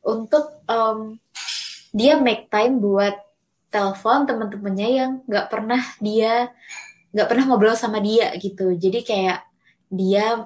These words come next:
dedikasikan waktu setiap hari atau setiap minggu buat bener-bener buat telepon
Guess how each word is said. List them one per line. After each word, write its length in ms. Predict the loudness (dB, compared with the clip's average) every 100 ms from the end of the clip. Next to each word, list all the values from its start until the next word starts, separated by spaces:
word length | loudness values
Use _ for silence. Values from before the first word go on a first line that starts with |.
| -2
dedikasikan 640 | 0 0 -2 -2 -4 -2
waktu 720 | -2 -4 2 4 6 8 6
setiap 400 | 4 -4 -2 -2 -2
hari 320 | -4 0 0
atau 160 | 0 -4
setiap 320 | -6 -6 -6
minggu 560 | -6 0 2 4 2 2
buat 280 | 2 2 2 -8 -20 -4
bener-bener 480 | 0 2 2 2 2
buat 160 | 0 2
telepon 720 | -2 -2 0 2 4 2